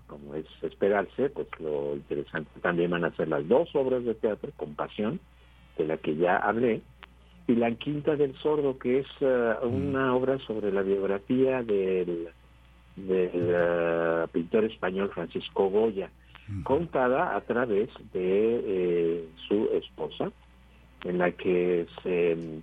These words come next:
Speaker 1: tocan estos caprichos, que es un género artístico que se desarrolló en el siglo dieciséis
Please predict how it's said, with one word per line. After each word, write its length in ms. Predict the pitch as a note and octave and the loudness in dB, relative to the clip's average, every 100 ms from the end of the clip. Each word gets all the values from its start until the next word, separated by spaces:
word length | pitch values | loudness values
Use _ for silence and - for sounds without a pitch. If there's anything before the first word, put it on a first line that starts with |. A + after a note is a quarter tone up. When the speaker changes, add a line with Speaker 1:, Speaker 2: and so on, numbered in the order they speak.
| - | -2
Speaker 1:
tocan 400 | G#2+ - G#2+ G2+ | 0 0 -2 -2
estos 340 | G2 - G2+ - - | -4 -2 -2 -2 -8
caprichos, 640 | - E2+ - G#2 - - - | -6 -4 0 0 -2 -6 -6
que 100 | G#2 | -6
es 100 | G#2 | -4
un 100 | F#2 | 0
género 280 | G2 F#2 | 2 2
artístico 960 | E2+ - F2+ - - - F#2+ E2+ D#2 - | 2 0 -8 -10 -20 -2 2 4 2 -2
que 60 | - | -6
se 140 | - | -4
desarrolló 400 | E2 - E2+ F2 | -4 -2 0 2
en 60 | F2 | 2
el 120 | E2 | 0
siglo 280 | F#2 F2+ E2+ | 0 2 2
dieciséis 440 | E2 - - D#2+ | -2 -6 -2 -2